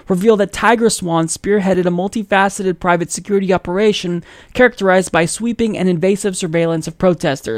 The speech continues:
So, to simplify all of this, a Native American tribe was worried about their water supply,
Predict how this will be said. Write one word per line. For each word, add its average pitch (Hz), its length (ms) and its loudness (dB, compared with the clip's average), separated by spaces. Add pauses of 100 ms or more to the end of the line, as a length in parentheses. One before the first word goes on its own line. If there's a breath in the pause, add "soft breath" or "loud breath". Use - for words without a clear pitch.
(180)
So, 233 340 8
to 214 140 -2
simplify 226 500 2
all 185 200 6
of 160 60 -2
this, 170 260 0 (380 loud breath)
a 185 80 4
Native 233 280 8
American 208 400 0
tribe 175 520 0 (800 soft breath)
was 170 240 4
worried 208 380 2
about 170 300 0
their 170 120 2
water 156 300 0
supply, 156 600 -2